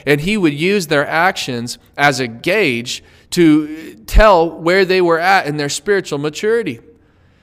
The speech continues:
And, and he, he said, according to where they fell on that gauge, would determine what he revealed to them and what he didn't reveal to them. So, you know, they could sit there and say, "Paul, oh my gosh, you know, this is the fifth time we've heard you preach about the cross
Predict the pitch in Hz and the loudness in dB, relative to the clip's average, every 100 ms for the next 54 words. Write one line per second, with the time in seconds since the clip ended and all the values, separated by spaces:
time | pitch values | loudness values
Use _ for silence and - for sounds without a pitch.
0 | - 135 165 165 165 160 175 170 160 202 | -4 -2 -2 -8 -8 -6 -4 -2 -2 0
1 | 208 202 170 165 160 - 220 226 214 185 | 2 2 2 0 -2 4 4 4 2 0
2 | 196 185 175 175 220 214 165 151 147 143 | 0 0 -2 -2 -2 0 0 0 -2 -4
3 | 208 175 127 131 - - - - 147 170 | -2 -2 -4 -8 -16 -20 -20 -4 -2 -2
4 | 151 147 - 226 214 139 123 131 _ 127 | -4 -6 -4 -2 -2 -2 -6 -10 _ -2
5 | 165 208 - 208 208 165 147 165 208 202 | 2 2 0 -6 -4 -2 0 0 0 -2
6 | 190 220 180 160 185 180 190 190 214 165 | -4 -4 -2 -2 -2 -2 -4 -4 -2 -4
7 | 135 127 120 107 - _ _ _ _ _ | -2 -2 -4 -10 -14 _ _ _ _ _
8 | - 180 185 180 175 185 180 196 196 196 | 0 2 2 0 -2 2 2 2 0 0
9 | - 208 202 190 175 - 170 165 202 202 | 2 0 0 -2 -2 -4 -6 -6 -4 -2
10 | 190 165 175 190 175 147 147 185 185 151 | -2 -4 -8 -10 -10 -10 -10 -4 -2 -2
11 | 139 160 156 151 147 208 190 147 143 139 | -6 -10 -10 -8 -8 -6 -8 -6 -8 -2
12 | 208 214 - - 185 170 143 143 160 180 | 0 0 -2 -8 -8 -8 -8 -10 -8 -8
13 | 160 151 - 175 170 151 147 135 127 - | -8 -10 -4 -4 -4 -6 -6 -8 -14 -4
14 | 170 156 127 - | -2 -2 -4 -10